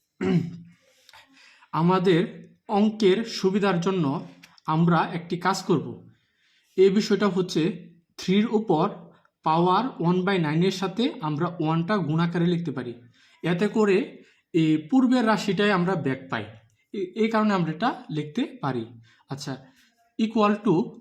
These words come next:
আমরা one by x to the power one by x দেব। এইবার আমরা, <clears throat> আমরা ওয়ানকে three by three লিখব এবং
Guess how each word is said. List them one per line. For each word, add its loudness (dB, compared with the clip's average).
আমরা 2
one 0
by 0
x -2
to -2
the 2
power 0
one -2
by 0
x -6
দেব। -2
এইবার 4
আমরা, 2
<clears throat> -4
আমরা 2
ওয়ানকে 2
three 2
by 2
three 2
লিখব -4
এবং 2